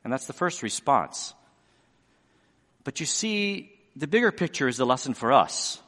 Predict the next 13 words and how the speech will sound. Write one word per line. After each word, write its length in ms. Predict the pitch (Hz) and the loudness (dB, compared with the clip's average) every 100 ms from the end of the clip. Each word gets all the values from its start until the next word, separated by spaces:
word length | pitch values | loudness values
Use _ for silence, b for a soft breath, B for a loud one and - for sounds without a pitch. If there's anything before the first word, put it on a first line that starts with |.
| _ | _
the 80 | 123 | -6
disciples 500 | 113 - 131 131 143 | -4 2 2 2 -4
of 80 | 120 | -2
Jesus 400 | 113 123 127 - | 0 0 0 -6
and 160 | 120 120 | 0 2
us 420 | 110 - - - _ - | 2 0 -10 -14 _ -6
who 380 | 117 110 110 - | -2 0 -2 -2
also 520 | 117 - 101 82 - b b b b b | -4 -2 -4 -4 -8 b b b b b
are 140 | 92 92 | -8 -4
learning 360 | 101 104 104 | -2 -2 -4
to 100 | 92 | -6
follow 320 | 95 104 101 90 | -2 0 2 0
him. 300 | 82 82 | -4 -8